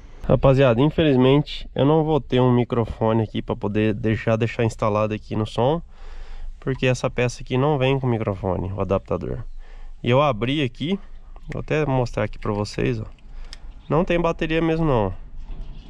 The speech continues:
Hum, não consegui abrir tudo aqui, fiquei com medo de trincar a carcaça. Mas não sei se vocês vão conseguir ver, mas não tem bateria não. E é uma plaquinha bem simplesinha, cara. Mas, pô, pelo preço que é esse aqui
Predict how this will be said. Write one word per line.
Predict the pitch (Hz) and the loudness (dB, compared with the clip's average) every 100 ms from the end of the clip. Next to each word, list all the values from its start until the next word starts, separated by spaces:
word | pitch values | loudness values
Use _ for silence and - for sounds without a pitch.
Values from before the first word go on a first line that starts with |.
| - - - - - - - - - | -12 -10 -12 -12 -12 -12 -12 -12 -8
Hum, | - 127 123 | -2 0 2
não | 110 | 2
consegui | - 113 - | 0 -2 2
abrir | 113 101 113 | 0 2 -4
tudo | - 107 | -6 -10
aqui, | 113 123 | -8 -8
fiquei | - 120 | -6 -4
com | 113 | 0
medo | 104 101 | 0 -2
de | 101 | -6
trincar | - 101 101 104 | -6 -4 -2 -2
a | 101 | -2
carcaça. | - 98 - 139 143 - - - - - - - | -4 -6 -2 -2 -2 -8 -20 -18 -16 -14 -16 -10
Mas | 123 | -6
não | 117 | -2
sei | 131 | -2
se | 127 | 0
vocês | 131 | 0
vão | 127 123 | 0 -2
conseguir | 120 120 117 | -4 -4 -2
ver, | 110 120 151 - - - - - - - - | 0 0 0 -2 -12 -14 -14 -14 -14 -12 -8
mas | - 123 | -4 0
não | 135 | 0
tem | 131 139 | 0 0
bateria | 135 123 - 139 131 | 0 -2 -2 0 2
não. | 110 104 | 2 0
E | 117 | 0
é | |
uma | 147 165 | -2 -2
plaquinha | - 160 - 185 185 185 - | -2 -2 0 0 0 -2 -6
bem | 185 196 208 214 208 208 190 | -2 0 2 4 4 4 2
simplesinha, | - 185 180 151 113 113 104 | -2 -6 -4 -4 0 0 0
cara. | - - - - - - - | -2 -6 -6 -10 -12 -12 -10
Mas, | - - | -6 0
pô, | 160 104 | 2 2
pelo | - 175 143 | 0 0 0
preço | - 165 - | 0 -2 -2
que | - 143 | -4 0
é | 151 | 0
esse | - - | -2 -8
aqui | - 170 | -6 -6